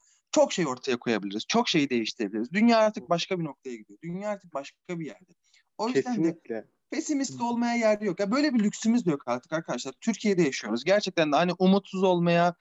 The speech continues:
Speaker 1: işte hayallerimizden vazgeçme gibi bir lüksümüz yok. Çünkü şu an tutunabileceğimiz en büyük şeyler bunlar.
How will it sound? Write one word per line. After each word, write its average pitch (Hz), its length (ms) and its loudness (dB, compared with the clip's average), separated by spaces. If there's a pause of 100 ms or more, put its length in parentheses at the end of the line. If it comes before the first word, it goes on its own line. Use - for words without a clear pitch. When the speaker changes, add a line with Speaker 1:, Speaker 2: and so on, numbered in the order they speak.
(280)
Speaker 1:
işte 180 420 0 (320)
hayallerimizden 185 880 0
vazgeçme 180 460 0
gibi 170 340 -8
bir 160 180 -4
lüksümüz 165 420 -8
yok. 196 140 -4
Çünkü 233 220 0
şu - 180 -2
an 208 100 -2
tutunabileceğimiz 196 800 -4
en 233 220 4
büyük 180 160 -2
şeyler 151 360 -6
bunlar. 107 380 -8